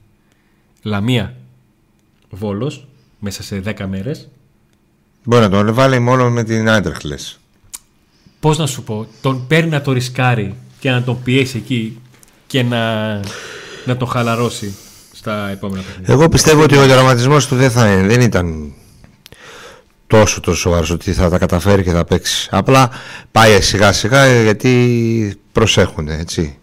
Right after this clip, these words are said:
Speaker 2: Το, όταν είναι ο καλύτερος σου παίκτης αυτή τη στιγμή, ο πιο φορμαρισμένος σου παίκτης, γιατί ο Μπάμπα Ράχμαν είναι, νομίζω, ο πιο φορμαρισμένος ποδοσφαιριστής. Όταν είναι, έχει κάποιο τραυματισμό,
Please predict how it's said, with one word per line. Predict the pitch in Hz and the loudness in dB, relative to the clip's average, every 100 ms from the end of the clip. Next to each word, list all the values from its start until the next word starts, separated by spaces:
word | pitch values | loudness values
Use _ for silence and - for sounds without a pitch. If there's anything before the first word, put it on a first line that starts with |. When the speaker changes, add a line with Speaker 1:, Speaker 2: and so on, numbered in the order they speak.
| - | -2
Speaker 2:
Το, | 95 | 2
όταν | 98 98 | 4 4
είναι | 107 98 | 2 2
ο | |
καλύτερος | 90 104 101 101 101 | 2 2 2 2 2
σου | - | 0
παίκτης | - 104 - 87 | 0 0 -2 -6
αυτή | 82 104 | -4 -4
τη | |
στιγμή, | - 90 104 | -2 -2 0
ο | 95 | 0
πιο | - | -2
φορμαρισμένος | 95 98 90 87 85 104 95 | -4 -2 0 0 0 0 0
σου | |
παίκτης, | - 98 | 0 -2
γιατί | 87 110 | 0 0
ο | |
Μπάμπα | 101 110 101 | 2 2 2
Ράχμαν | 117 117 117 | 0 0 -2
είναι, | 127 123 117 - - - | -2 -2 -4 -10 -20 -8
νομίζω, | - 110 113 | -2 2 2
ο | |
πιο | 110 | 2
φορμαρισμένος | 101 107 101 101 98 104 92 | 0 0 0 0 0 -2 -4
ποδοσφαιριστής. | - 87 - 85 - 82 - - - - - - | -4 -6 -4 -8 -8 -10 -10 -16 -20 -20 -20 -6
Όταν | - 120 92 90 | 2 2 2 0
είναι, | 104 90 82 76 69 58 - - | 2 2 0 0 -4 -6 -10 -4
έχει | 101 90 - | -2 -2 -2
κάποιο | 92 90 | -2 0
τραυματισμό, | 82 82 90 113 151 170 | -2 -2 -4 -2 -2 -2